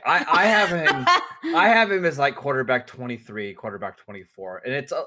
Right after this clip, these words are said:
Speaker 1: still fluid, right? I think, I think landing spot's gonna matter a lot with him. I think he's more landing spot dependent than some of the other quarterbacks in this class.
Speaker 2: Interesting. All right.
Speaker 1: All right.
Speaker 2: We'll agree to disagree.
Speaker 1: Yeah.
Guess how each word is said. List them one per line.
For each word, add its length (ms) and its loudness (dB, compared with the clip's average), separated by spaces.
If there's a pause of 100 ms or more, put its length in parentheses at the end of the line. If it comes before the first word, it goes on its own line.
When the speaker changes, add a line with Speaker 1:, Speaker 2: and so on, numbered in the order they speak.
Speaker 1:
still 320 -6
fluid, 400 -10
right? 140 -2
I 80 0
think, 340 -10 (500)
I 40 -18
think 200 -8
landing 300 -8
spot's 460 -10
gonna 220 -12
matter 460 -6
a 80 -8
lot 360 -8
with 160 -16
him. 180 -14
I 140 -8
think 180 -10
he's 240 -12
more 560 -2 (500)
landing 460 -4
spot 500 -2
dependent 600 -12
than 100 -20
some 220 -12
of 80 -8
the 140 -8
other 160 -8
quarterbacks 560 -20
in 60 -20
this 120 -20
class. 480 -20 (800)
Speaker 2:
Interesting. 580 -14 (160)
All 80 -6
right. 180 -4
Speaker 1:
All 640 -20
right. 20 -6
Speaker 2:
We'll 200 0 (360)
agree 320 -2
to 140 -8
disagree. 500 -6
Speaker 1:
Yeah. 220 -8